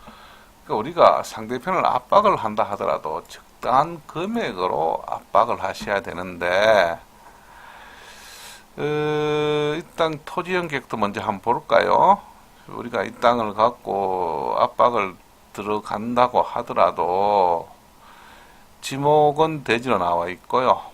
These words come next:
보존 관리 지역입니다. 어, 보존 관리 지역이다 보니까, 에, 건폐율이 이십 프로예요. 실제 보면은 뭐 사, 네 평 정도,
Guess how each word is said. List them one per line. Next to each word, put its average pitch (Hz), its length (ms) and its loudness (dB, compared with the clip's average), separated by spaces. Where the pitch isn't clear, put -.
보존 139 520 -2
관리 104 280 -12
지역입니다. - 600 -14
어, - 720 -10
보존 135 720 -8
관리 101 340 -6
지역이다 82 480 -10
보니까, - 560 -6
에, 113 840 -2
건폐율이 113 1000 -4
이십 - 360 -12
프로예요. 95 580 0
실제 - 340 -12
보면은 110 380 -4
뭐 95 260 2
사, 117 520 4
네 117 160 -2
평 165 320 -10
정도, 90 300 -4